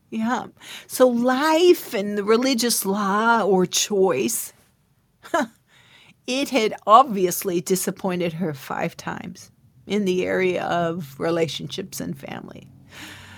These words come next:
<sighs> And why did destiny pick her to bring freedom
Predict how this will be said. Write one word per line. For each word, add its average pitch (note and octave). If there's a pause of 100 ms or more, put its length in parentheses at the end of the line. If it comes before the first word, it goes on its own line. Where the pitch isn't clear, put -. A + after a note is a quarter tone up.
(500)
<sighs> - (1500)
And B3+ (160)
why D4
did C4
destiny B3
pick A3+
her A#3
to G3+
bring G#3
freedom G#3+